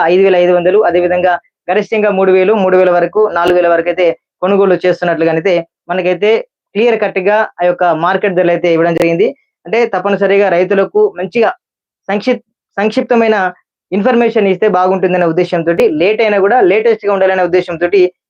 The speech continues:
ఈ యొక్క లైవ్ ను ఇప్పుడు చే-, చేపట్టడం జరిగింది. తప్పనిసరిగా ఈ యొక్క లైవ్ ను చూస్తున్నటువంటి రైతు సోదరులు ఎవరైతే ఉన్నారో వారంతా కూడా మిగతా రైతు సోదరులకు దీన్ని షేర్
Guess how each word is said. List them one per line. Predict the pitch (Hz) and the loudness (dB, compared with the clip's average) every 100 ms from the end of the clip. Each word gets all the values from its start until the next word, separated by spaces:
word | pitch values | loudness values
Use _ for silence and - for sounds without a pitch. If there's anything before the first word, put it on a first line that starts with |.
| - | -2
ఈ | 185 | -2
యొక్క | 185 175 156 - _ _ _ 160 | 0 0 0 -4 _ _ _ -2
లైవ్ | 175 226 247 | 2 2 2
ను | 262 - 190 | 2 -2 -2
ఇప్పుడు | 220 208 208 196 _ _ - | -2 0 0 -2 _ _ -2
చే-, | 180 165 | 0 0
చేపట్టడం | 190 196 185 180 | -2 -2 0 0
జరిగింది. | 175 170 180 262 - - | 0 0 -2 -4 -8 -8
తప్పనిసరిగా | 180 208 202 202 202 220 180 | -6 -4 -2 0 0 0 0
ఈ | |
యొక్క | 190 190 | 0 0
లైవ్ | 170 170 196 | 0 2 2
ను | 214 262 269 | 2 0 -4
చూస్తున్నటువంటి | - 185 190 185 180 170 | -6 -6 -4 -2 0 0
రైతు | 160 180 196 | 0 0 0
సోదరులు | 196 185 | 0 2
ఎవరైతే | 175 175 170 | 2 0 0
ఉన్నారో | 160 165 185 175 _ - | 0 0 0 -2 _ -8
వారంతా | 170 180 214 | -4 -2 0
కూడా | 208 202 | 2 0
మిగతా | 160 196 220 220 | 0 0 0 0
రైతు | 202 185 | 0 0
సోదరులకు | 185 185 185 | 0 0 0
దీన్ని | 196 185 - | -2 -4 -2
షేర్ | 185 | -2